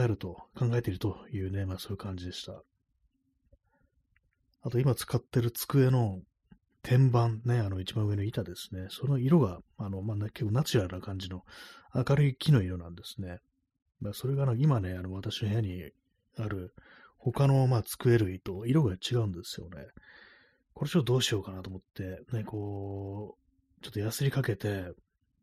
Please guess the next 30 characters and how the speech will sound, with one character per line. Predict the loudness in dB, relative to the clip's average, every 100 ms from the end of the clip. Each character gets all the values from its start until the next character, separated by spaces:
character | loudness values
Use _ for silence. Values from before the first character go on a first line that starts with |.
| _ -12
な | -2
ん |
か | 4
オ | 6
イ |
ル | 6
と | 0
か | -6
塗 |
っ | -10
て、 | _ -12 -12 -14 _ -6
も | -4
う |
ち | -4
ょ |
っ | -4
と | -4
あ |
の、 | -4 -8 -6
暗 | 0 2
い | 2
色 | 2
に | -2 -10 -18 -20 -18 -18 -20 -20 -20 _ _ -12
し | -4
て | -2
も | -2
い |
い | -8
か | -8 -8
な | -8 -12 -12